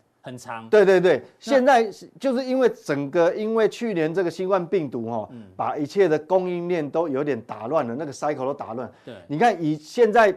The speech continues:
Speaker 2: 本来货柜船哦，你开到这个美国西岸L A
Speaker 1: 美国。
Speaker 2: 的话，
Speaker 1: 嗯。
Speaker 2: 你去卸个货，再回程货载完，通常不会超过两周了。
Speaker 1: 是。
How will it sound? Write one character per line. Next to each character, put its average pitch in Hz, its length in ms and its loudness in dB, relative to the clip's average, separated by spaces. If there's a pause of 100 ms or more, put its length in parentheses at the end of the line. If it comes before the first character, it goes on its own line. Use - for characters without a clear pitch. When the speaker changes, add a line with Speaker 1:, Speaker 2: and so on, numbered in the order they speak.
Speaker 2:
本 139 140 -2
来 143 140 2
货 202 180 4
柜 190 220 4
船 120 240 -4
哦， 117 180 -6 (300)
你 151 140 -6
开 202 320 2
到 202 400 8
这 208 140 -2
个 156 520 4
美 135 200 -2
国 143 180 -2
西 170 180 -2
岸 175 120 4
L 135 220 -2
A 160 60 0
Speaker 1:
美 175 60 0
国。 - 0 -
Speaker 2:
的 156 140 0
话， 165 260 2
Speaker 1:
嗯。 143 200 -14 (360)
Speaker 2:
你 156 120 -8
去 247 140 -4
卸 254 260 4
个 190 160 4
货， 208 380 6 (240)
再 214 320 4 (200)
回 170 280 4
程 170 220 0
货 208 240 4
载 180 280 4
完， 120 280 -2 (360)
通 220 220 0
常 156 240 -2
不 147 100 -6
会 185 120 2
超 160 220 -2
过 165 140 -2
两 104 220 -6
周 110 260 -10
了。 92 120 -16
Speaker 1:
是。 107 240 -18